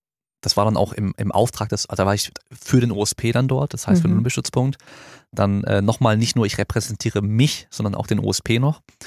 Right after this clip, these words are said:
Speaker 1: Und, ähm, hab dann, oh, da waren auch wieder, keine Ahnung, fünfzig Leute oder sowas waren es dann da in dem
Speaker 2: Mhm.
Speaker 1: Raum. Und, äh, <laughs> was ich davor gemacht hab, äh, war dann, weil ich hab gemerkt, ich bin jetzt echt aufgeregt,
Speaker 2: Ja.
Speaker 1: weil ich war dann schon im Raum drin, die sind alle da gesessen, haben mich angeschaut, ich hab
Speaker 2: Also
Speaker 1: noch die
Speaker 2: ich bin
Speaker 1: Technik
Speaker 2: fro-, ich
Speaker 1: gemacht
Speaker 2: bin
Speaker 1: und
Speaker 2: froh,
Speaker 1: sowas.
Speaker 2: ich bin froh zu hören, dass du doch auch nur ein Mensch bist. <laughs>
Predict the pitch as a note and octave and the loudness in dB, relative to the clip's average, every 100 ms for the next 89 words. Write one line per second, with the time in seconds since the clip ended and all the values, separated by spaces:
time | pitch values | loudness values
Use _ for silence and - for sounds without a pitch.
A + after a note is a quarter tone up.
0 | - - _ _ - A2 G#2 G#2 G#2 A#2 | -20 -20 _ _ 0 2 4 2 -2 0
1 | G#2 F#2+ G2 - A2 G2+ - _ _ _ | 0 0 -2 -2 0 0 -2 _ _ _
2 | _ _ _ _ _ _ _ - - F#2+ | _ _ _ _ _ _ _ -18 -12 -10
3 | F2+ F#2 F#2 - A2+ G#2+ G#2 G2 - _ | -8 -6 -6 -4 0 2 2 0 -6 _
4 | _ - F#2 G2 - B2 B2+ A#2 C3 C#3 | _ -8 -2 -2 0 0 0 2 2 2
5 | C3 B2+ A#2+ A2+ A#2 A#2+ A2+ A2+ A2+ A2+ | 2 0 0 -2 0 0 2 4 4 4
6 | A2+ - _ _ _ _ _ - G#2 G#2 | 4 2 _ _ _ _ _ 0 2 2
7 | G#2 - A2+ - - - C3 A2+ G3 D3 | -2 -2 -2 -2 -6 0 0 2 2 2
8 | - - C#3 C3 C3 D3+ - C#3 - - | -2 2 2 2 2 0 0 -2 -2 -12
9 | - - - A#2+ A2 A2+ A2+ A#2 - C3+ | -12 -12 -2 2 4 2 4 2 2 2
10 | B2 B2+ C3 - A2+ A2 - A2+ - B2 | 2 2 0 -2 -2 -2 -2 -4 -2 4
11 | G3 F#3+ E3 G#2 A#2+ A#2 A#2 A#2+ A#2 A2+ | 6 6 6 4 2 2 4 4 4 4
12 | A#2+ E3+ D#3+ C3 A#2+ A2+ G#2 B2 C#3+ A#2+ | 4 2 4 4 4 4 4 2 2 2
13 | B2 D3+ - C#3 C3 F#3+ G3 G3+ D3 A3+ | 4 2 4 4 4 6 6 6 6 4
14 | E3 C#3+ C#3 A#3 C3 C3 C3+ G3+ - G#3 | 6 6 6 6 6 6 6 4 4 2
15 | - A3+ A3+ A3 G#3 F#3 F#3 F#3+ F#3+ - | 2 0 4 2 2 0 0 0 2 2
16 | F3 F3+ E3+ E3 F3 - G#3+ - - | 2 2 2 2 2 2 0 0 0